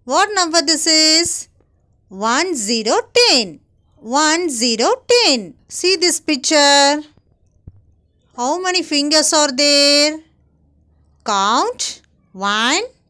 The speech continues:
two, three, four, five,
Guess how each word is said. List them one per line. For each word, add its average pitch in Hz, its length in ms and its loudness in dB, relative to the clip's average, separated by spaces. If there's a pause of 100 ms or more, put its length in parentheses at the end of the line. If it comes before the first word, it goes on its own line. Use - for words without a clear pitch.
two, 240 640 0 (320)
three, 220 840 -4
four, 226 840 0 (320)
five, 220 720 0